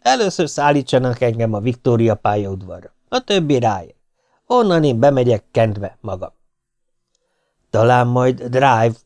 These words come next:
próbálkozott Sir Lawrence, de az Al Terbanks, aki még mindig a színész ruhája volt, tehát az,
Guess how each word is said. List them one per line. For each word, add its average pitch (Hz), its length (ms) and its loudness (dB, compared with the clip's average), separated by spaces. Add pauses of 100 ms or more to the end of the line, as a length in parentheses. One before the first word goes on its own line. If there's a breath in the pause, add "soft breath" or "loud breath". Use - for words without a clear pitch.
(260)
próbálkozott 120 720 2
Sir 117 260 2
Lawrence, 107 440 0 (380)
de 120 120 0
az 139 200 0
Al 202 340 2
Terbanks, 175 640 -2 (240)
aki 127 260 -2
még 143 220 0
mindig 156 280 -2
a 123 80 -4
színész 127 420 -4
ruhája 127 400 2
volt, 135 420 -4
tehát 113 320 -2
az, 143 280 0